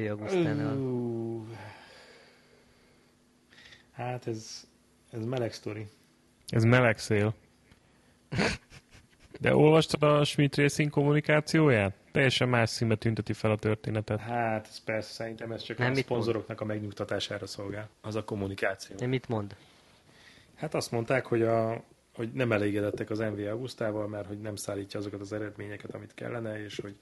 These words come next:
Speaker 2: sokkal több potenciál van ebben a csapatban, és ezért azonnali hatállyal más, ö, márka után néznek. De hát a, az M V Augusták azért, amit én az első tízben szerintem legalább három vagy négy csapat megy M V Augustával.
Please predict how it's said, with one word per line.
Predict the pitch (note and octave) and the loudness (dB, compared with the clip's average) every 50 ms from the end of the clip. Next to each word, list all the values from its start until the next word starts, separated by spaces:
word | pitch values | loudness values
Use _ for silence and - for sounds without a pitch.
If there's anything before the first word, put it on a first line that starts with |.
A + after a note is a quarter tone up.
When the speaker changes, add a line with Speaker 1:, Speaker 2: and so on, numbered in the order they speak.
| _ - - _ _ _ | _ -20 -20 _ _ _
Speaker 2:
sokkal | - - A2 - - G#2+ G2 | -6 -6 -6 -4 -2 -4 -4
több | - G#2 G2 | -4 -6 -8
potenciál | - - A2+ G#2 - G#2 G#2 G2 - - G#2 G2+ | -4 -2 -2 -2 -2 -4 -6 -6 -6 -6 -6 -6
van | G2 G2+ | -6 -8
ebben | G2 G2 G2+ G2 | -8 -8 -10 -8
a | F#2+ | -8
csapatban, | - - A2 - A#2 G2+ G#2 G2+ | -8 -8 -8 -8 -8 -8 -8 -10
és | G2+ G2 - - | -10 -10 -10 -10
ezért | G2+ G2 G2 F#2+ - - - _ _ _ _ _ | -8 -8 -10 -10 -12 -18 -20 _ _ _ _ _
azonnali | _ B2 A2 G2 G2+ F#2+ F#2+ F#2+ F#2 G2 | _ -4 -4 -2 -4 -6 -6 -8 -10 -8
hatállyal | E2+ G2 G2+ - G2+ G2 G2 G2 G2 | -10 -10 -8 -8 -10 -10 -8 -10 -10
más, | G2+ G2 G2 G2+ G2 - - - - _ _ _ _ _ _ _ _ - | -10 -10 -12 -12 -12 -12 -14 -14 -16 _ _ _ _ _ _ _ _ -16
ö, | G#2 G2+ G2+ G2+ G2 G2 G2 G2 G2 - A2 - _ _ _ | -14 -12 -12 -12 -12 -12 -12 -12 -12 -14 -16 -18 _ _ _
márka | G2+ F#2+ F#2 F#2 - - G2+ | -10 -8 -8 -8 -10 -10 -10
után | G2+ G2 G2 - G2+ G2+ | -10 -10 -10 -12 -14 -12
néznek. | G2+ G2+ G2+ G2 G2+ G#2+ G#2+ | -12 -12 -14 -12 -12 -12 -10
De | G#2 A2 | -8 -8
hát | G#2+ A2+ A2+ - - - _ _ - - _ _ _ _ _ _ _ | -8 -8 -8 -10 -14 -20 _ _ -20 -20 _ _ _ _ _ _ _
a, | G2+ G2 G2+ G2+ G2+ G2+ - - | -10 -8 -8 -8 -8 -8 -10 -12
az | - A2 | -8 -4
M | A2+ A2+ A2+ | -4 -4 -2
V | A2+ | -2
Augusták | A#2 A2 A2+ A2 A2 A2 - - - A2 A2 A2 - | -2 -2 -2 -2 -4 -6 -6 -6 -8 -8 -8 -8 -8
azért, | G#2+ A2 A2+ A2 | -8 -8 -6 -6
amit | A2 G#2+ A2 G#2+ - - | -6 -8 -8 -10 -10 -10
én | A2 G#2 | -10 -10
az | G2+ G2+ | -8 -6
első | A2 G#2 G#2 G2+ - - A2 G2 | -6 -6 -6 -6 -4 -4 -6 -6
tízben | - - G#2 G2+ G#2 A2 G#2+ G#2 | -4 -6 -8 -6 -6 -8 -10 -10
szerintem | - - G#2+ G#2 G2+ - G#2+ G#2 | -10 -10 -12 -10 -10 -8 -6 -6
legalább | G2+ F#2+ F#2+ F#2 F#2+ F#2+ - _ _ _ _ - _ _ | -6 -6 -4 -4 -6 -6 -8 _ _ _ _ -20 _ _
három | - - - F#2+ F2+ F2+ F#2 F#2 | -14 -6 -4 -4 -4 -4 -6 -6
vagy | F#2 F2+ F2+ | -8 -8 -8
négy | F#2 F#2 F2+ F2 F2 | -10 -10 -10 -10 -12
csapat | - - - - G#2+ - - | -14 -16 -14 -14 -14 -14 -14
megy | G2 G2 G2 F#2+ G2 | -16 -16 -16 -16 -16
M | G2+ | -16
V | G2+ | -16
Augustával. | G#2+ G#2+ G#2+ G#2+ - - A2 G2+ G2+ G#2+ G#2+ | -16 -16 -16 -18 -18 -16 -16 -16 -14 -16 -16